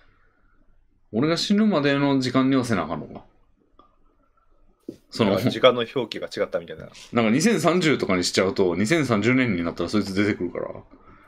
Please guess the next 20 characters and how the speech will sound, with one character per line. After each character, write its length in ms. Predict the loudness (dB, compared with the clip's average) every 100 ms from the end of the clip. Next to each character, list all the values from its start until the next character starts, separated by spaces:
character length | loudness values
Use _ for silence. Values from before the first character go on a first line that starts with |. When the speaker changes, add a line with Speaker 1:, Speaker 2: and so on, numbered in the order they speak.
| -18
Speaker 2:
う 40 |
ん。 280 | -16 -18 -20 -18 -12 -4 -2 0
Speaker 1:
<laughs> 560 | 0 -2 -8 -12 -8 0
も 220 | 2 4
う 0 |
会 40 | 2
わ 100 | 2
な 80 | 0
い 80 |
こ 80 | -4
と 80 | -6
に 80 | -6
は 60 |
な 120 | -6 -2
ら 120 | -2
ん 80 | -4
し。 320 | -8 -10 -10 -16 _ -20 _ _ _ _ _ _ _ -20 _ _ _ _ _
多 100 | -2
分。 400 | 0 0 -2 -6
Speaker 2:
じ-、 80 | -10